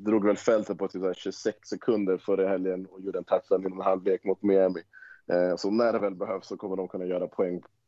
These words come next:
på beställning. Så jag tror absolut att de är bättre, och det är fortfarande helt galet att Kirk Cousins får de här pengarna från Minnesota när han har varit så lackluster, eh, större del av karriären. Det är helt otroligt.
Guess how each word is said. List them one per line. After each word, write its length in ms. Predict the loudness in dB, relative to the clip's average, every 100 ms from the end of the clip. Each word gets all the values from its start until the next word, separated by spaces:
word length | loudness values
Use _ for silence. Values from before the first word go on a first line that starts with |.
| 0
på 200 | 2 2
beställning. 520 | 2 2 2 2 -4
Så 60 |
jag 80 | -2
tror 100 | 0
absolut 320 | 0 0 2
att 140 | 0 -2 _ -20 -20 -10
de 220 | 0 4
är 60 | 4
bättre, 380 | 4 2 2 2 2
och 140 | 2
det 100 | 2
är 160 | 0 0
fortfarande 420 | -2 0 2 2
helt 320 | 4 4 4 0
galet 400 | 2 2 2 -2
att 160 | 0
Kirk 200 | 0 0
Cousins 380 | 0 0 0 -4
får 120 | -4
de 100 | -2
här 80 | -4
pengarna 320 | -2 0 0
från 140 | -2 -6
Minnesota 540 | -6 0 0 2 -4 _ _ _ _
när 100 | -2
han 80 | -2
har 60 |
varit 340 | 2 2 2 0
så 500 | -8 -4 0 2 0 -4
lackluster, 840 | 0 2 2 0 -2 0 0 0 -4 _ _ -14
eh, 480 | -6 0 2 2 0
större 300 | 2 2 4
del 180 | 2
av 40 | 2
karriären. 480 | 2 2 2 0 2
Det 180 | 4
är 100 | 2
helt 260 | 2 0 0
otroligt. 340 | -2 -2 -2